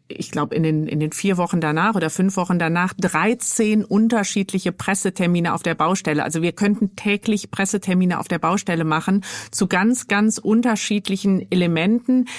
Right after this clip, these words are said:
weil es so viele Facetten gibt, die wirklich neu sind, die interessant sind. Ähm, ich erzähle jetzt mal eine private Anekdote, ähm, weil ich's nur so lustig fand. Ähm, da sagte, äh, mein Schwager, er würde zufällig denjenigen kennen,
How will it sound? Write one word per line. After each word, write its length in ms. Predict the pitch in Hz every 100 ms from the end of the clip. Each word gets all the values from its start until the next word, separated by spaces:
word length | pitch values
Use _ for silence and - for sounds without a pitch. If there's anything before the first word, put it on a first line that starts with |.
| -
weil 160 | - 185
es 180 | 190 -
so 260 | 208 220
viele 420 | 254 - 220 208 202
Facetten 600 | 196 190 214 208 208 185
gibt, 340 | 185 214 -
die 140 | 185
wirklich 400 | 180 190 214 -
neu 280 | 185 175 214
sind, 240 | 220 214 190
die 100 | -
interessant 580 | 190 185 - 185 233
sind. 520 | - 220 220 220 208 -
Ähm, 300 | 185 180 180
ich 140 | 180
erzähle 240 | 185 196 196
jetzt 120 | 202
mal 120 | 180
eine 240 | 175 185 190
private 480 | 190 165 185 233
Anekdote, 680 | 214 202 196 - 202 208 220 202 196 190 -
ähm, 400 | 180 175 175 170
weil 160 | 180 180
ich's 120 | 190
nur 100 | 180
so 120 | 180
lustig 420 | 170 196 - 190
fand. 340 | - 165 208 226 - - - - -
Ähm, 460 | 185 175 180 175 180
da 100 | 175
sagte, 340 | 170 - 196
äh, 580 | 180 175 156 - 170 165
mein 200 | 175 180
Schwager, 960 | - 156 170 202 196 185 180 175 - -
er 140 | - 180
würde 180 | 185 185
zufällig 560 | 247 254 254 214 202
denjenigen 600 | 208 240 226 202 202 196
kennen, 540 | 190 196 208 233 254